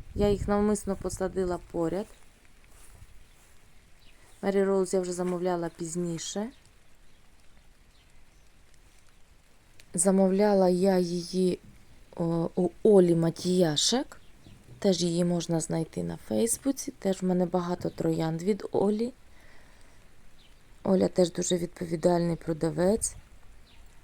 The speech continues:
Ну, от для мене Mary Rose, е, формою куща трошки відрізняється.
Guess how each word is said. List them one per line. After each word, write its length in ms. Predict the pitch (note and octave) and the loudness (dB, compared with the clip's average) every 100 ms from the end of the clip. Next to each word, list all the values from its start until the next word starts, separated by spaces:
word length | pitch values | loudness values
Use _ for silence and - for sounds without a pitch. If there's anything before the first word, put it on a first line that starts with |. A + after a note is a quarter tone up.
| - - - - - - - - - - | -20 -20 -20 -20 -20 -18 -16 -16 -18 -4
Ну, 160 | G#3 A3 | 6 8
от 100 | A3 | 10
для 160 | F#3 G#3 | 8 8
мене 320 | A3 G3+ F3+ | 8 8 6
Mary 460 | F#3 F#3 E3+ E3 | 6 6 4 2
Rose, 580 | E3 F3+ F3+ G3+ C#4+ - - - - - - - - | 2 2 2 2 0 -4 -10 -20 -20 -20 -20 -14 0
е, 180 | F#3+ F3+ | 2 4
формою 580 | - - A#3 A#3 A3 G3+ | 2 2 4 6 4 2
куща 400 | - F#3+ - A#3+ | -2 -4 0 0
трошки 400 | G3+ G3 - G3 | 2 0 0 -4
відрізняється. 880 | F#3+ F#3+ G3+ G#3 F#3+ E3+ D#3+ - | -2 0 2 4 4 2 0 -2